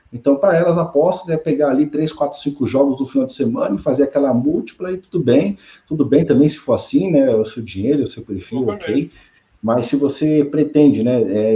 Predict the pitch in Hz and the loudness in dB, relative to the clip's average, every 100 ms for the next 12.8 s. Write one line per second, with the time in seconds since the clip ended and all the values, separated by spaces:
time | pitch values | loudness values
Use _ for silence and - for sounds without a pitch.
0 | 107 110 - 131 139 147 156 170 120 147 | 0 -6 -2 2 4 2 2 0 4 2
1 | 135 135 120 - 135 139 120 120 135 135 | 2 -2 -2 -2 0 0 0 0 0 -4
2 | - 110 131 127 117 - 110 143 151 - | -2 0 2 2 0 -2 -4 -2 -2 -4
3 | 139 147 139 135 - - - 127 143 131 | -8 -6 -4 -6 -8 -10 -2 2 2 2
4 | - - - _ 143 151 143 - 120 - | -2 -10 -20 _ 2 2 0 -4 -4 -2
5 | 123 120 - 135 - 127 120 131 127 117 | -4 -4 -4 -8 -4 -4 -2 0 2 2
6 | 135 135 - 123 127 117 107 131 143 139 | 2 0 -4 -6 -2 0 2 2 2 2
7 | 127 131 135 143 - - 143 143 143 - | -2 -2 0 0 -2 -6 0 0 -2 -16
8 | - 110 127 - 175 175 151 - 147 143 | -8 -2 -2 -2 -4 2 2 0 -6 -4
9 | 143 156 - - 143 110 - - 107 120 | -2 -2 -2 -6 -4 -4 -6 -4 0 2
10 | 143 156 123 117 113 113 107 104 104 120 | 0 -2 -4 -10 -6 -4 -2 -2 -4 -6
11 | - 151 165 135 104 131 123 - 113 110 | -8 -8 -6 -8 -2 -2 -2 -6 0 0
12 | - 131 - 151 143 - 110 | 0 -4 -6 -8 -8 -2 -2